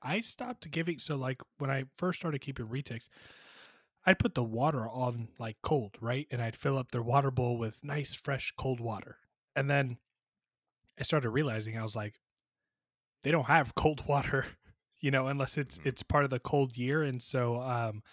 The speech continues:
Speaker 1: I started giving them kind of room temp water. Um, and, and now that my room is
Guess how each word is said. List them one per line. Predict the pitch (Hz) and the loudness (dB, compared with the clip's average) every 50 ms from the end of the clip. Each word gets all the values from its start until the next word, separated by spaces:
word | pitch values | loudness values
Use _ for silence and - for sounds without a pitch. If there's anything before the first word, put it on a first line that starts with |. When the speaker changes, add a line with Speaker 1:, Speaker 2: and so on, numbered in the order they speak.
| - - - - - - - | -20 -20 -20 -20 -12 -6 -2
Speaker 1:
I | 135 | -2
started | - - 156 143 135 135 127 | 0 2 2 2 2 0 0
giving | 123 135 127 131 127 | 0 0 0 0 0
them | 127 123 120 | -2 -2 -2
kind | - 139 127 | -2 -2 -2
of | 120 113 | 0 2
room | 120 127 127 120 | 2 2 2 0
temp | - - 123 117 - - | -2 -4 -4 -4 -4 -4
water. | 113 107 101 101 98 - _ _ - - - - - - _ _ - | -4 -4 -4 -6 -10 -14 _ _ -20 -20 -20 -20 -20 -20 _ _ -2
Um, | 135 120 117 117 113 110 110 127 - 131 | 2 2 4 4 2 0 -2 -4 -4 -2
and, | 127 120 123 131 | -2 0 0 -2
and | 139 127 131 | -2 0 2
now | 135 135 139 131 | 4 4 4 2
that | 135 139 135 | 0 -2 0
my | 127 120 117 113 117 123 | 0 0 0 -2 -4 -4
room | 117 120 127 131 131 127 123 120 131 - | 2 6 8 10 10 10 8 4 0 -4
is | 127 117 113 110 107 104 - | -4 -4 -2 -2 -4 -6 -10